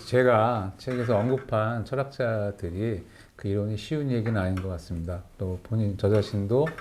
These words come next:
어, 그렇게, 어, 좀, 음, 쉽게 아마 서술하지 못해서 죄송한데, 일단 그런 분들을 통해서 하고 싶었던 건 뭐냐면, 일단 우리 사회를 가만히 들여다보면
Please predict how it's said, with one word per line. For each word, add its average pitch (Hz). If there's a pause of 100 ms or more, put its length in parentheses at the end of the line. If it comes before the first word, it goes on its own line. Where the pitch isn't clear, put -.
(360)
어, 101
그렇게, 107
어, 101
좀, 98
음, 92 (800)
쉽게 147
아마 101
서술하지 107
못해서 95
죄송한데, 98 (480)
일단 147
그런 151
분들을 135
통해서 139
하고 131
싶었던 135
건 117
뭐냐면, 98
일단 113
우리 123
사회를 131
가만히 117
들여다보면 117